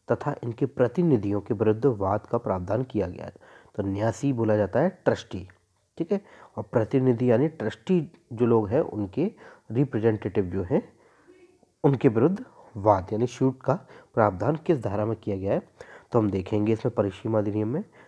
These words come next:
सी आंसर आएगा धारा दस। धारा दस बताती है न्यासियों के विरुद्ध वाद। इसमें बाकी ऑप्शन देख लें तो धारा बारह बताती है समय के अपवर्जन के बारे में। दूसरा ऑप्शन है ये धारा ग्यारह,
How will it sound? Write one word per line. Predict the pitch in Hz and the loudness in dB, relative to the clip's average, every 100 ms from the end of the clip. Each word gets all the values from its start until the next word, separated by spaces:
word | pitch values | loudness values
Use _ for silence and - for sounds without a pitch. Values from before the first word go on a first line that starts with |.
| _ | _
सी | - 113 | -8 0
आंसर | 107 98 107 | 0 0 -2
आएगा | 101 101 151 | 0 2 0
धारा | 107 98 110 160 | 0 -2 -2 -2
दस। | 107 104 - - _ - - _ | -2 -8 -8 -20 _ -20 -20 _
धारा | 98 104 147 | -4 2 2
दस | 113 127 135 - - - _ | 4 0 0 -8 -20 -20 _
बताती | 110 107 101 151 | 0 2 2 2
है | |
न्यासियों | 131 107 104 123 113 | 2 2 0 0 0
के | |
विरुद्ध | 113 113 104 | 0 0 0
वाद। | 107 95 120 170 - _ _ - - - _ - | 0 4 4 2 -6 _ _ -20 -20 -20 _ -6
इसमें | 110 127 | 0 4
बाकी | 107 98 123 | 4 4 2
ऑप्शन | 110 127 | 0 0
देख | 110 107 | 0 0
लें | 139 | 0
तो | 160 | 0
धारा | 110 110 117 | 0 2 2
बारह | 101 107 120 | 2 4 4
बताती | 107 113 104 | 2 0 0
है | 127 | -4
समय | - 107 | -2 -4
के | 110 - | -2 -6
अपवर्जन | - 110 98 101 107 | -6 -6 -4 -2 -2
के | 110 | 0
बारे | 120 117 131 | 2 2 2
में। | 170 - _ - - - - _ _ _ _ - | -2 -10 _ -20 -20 -20 -20 _ _ _ _ -6
दूसरा | 113 - 113 | -2 4 6
ऑप्शन | 107 - 120 | 4 0 0
है | 123 | 0
ये | 110 | 0
धारा | 101 101 110 | -2 -2 -2
ग्यारह, | 101 101 127 | -2 -2 -2